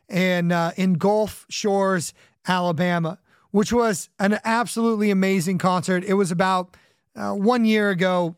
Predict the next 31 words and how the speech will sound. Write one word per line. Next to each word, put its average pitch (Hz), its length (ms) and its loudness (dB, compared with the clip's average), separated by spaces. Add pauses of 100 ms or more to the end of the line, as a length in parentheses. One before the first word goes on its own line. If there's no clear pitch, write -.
Yeah, 214 180 -4
exactly 202 420 -2
about 185 220 0
one 185 180 0
year 185 200 2
ago. 175 300 0 (360)
And, 170 360 0
um, 175 160 0
what 233 180 2
a 240 60 2
wonderful 208 460 -2
concert. 185 580 0 (280)
That's 214 300 0
actually 220 420 0
where 190 180 2
Jimmy 185 300 0
Buffett 180 320 0
was 165 140 -2
born 175 460 0 (280)
and 165 200 0
raised. 180 360 2
So 190 60 -4
it 190 40 -2
was 175 100 -2
a 202 60 0
really 226 300 2
special 220 400 -2
place 196 300 -2
to 190 80 -6
see 196 200 -2
him. 180 240 0